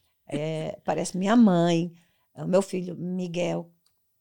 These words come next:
era a mesma coisa também.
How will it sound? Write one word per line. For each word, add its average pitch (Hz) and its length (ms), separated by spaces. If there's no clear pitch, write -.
era 151 160
a 147 40
mesma 151 360
coisa 165 580
também. 156 680